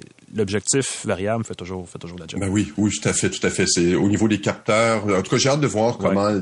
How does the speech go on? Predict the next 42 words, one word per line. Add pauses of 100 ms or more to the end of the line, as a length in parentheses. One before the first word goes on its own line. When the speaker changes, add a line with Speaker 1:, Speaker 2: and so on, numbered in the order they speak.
Speaker 2:
Puis
évidemment,
les, (120)
l'industrie
de
l'appareil
photo
réflexe
v-, (440)
Speaker 1:
Va
Speaker 2:
va
Speaker 1:
devoir
Speaker 2:
faire (100)
Speaker 1:
réagir.
Speaker 2:
autre
chose
Speaker 1:
Ben
oui. (120)
Speaker 2:
pour
aller
chercher
un
autre,
euh, (420)
une
autre
qualité
d'image.
Speaker 1:
Voilà.
Rapidement,
je
vais
vous
annoncer, (100)
les
amis,
si
vous
le
saviez
pas
déjà,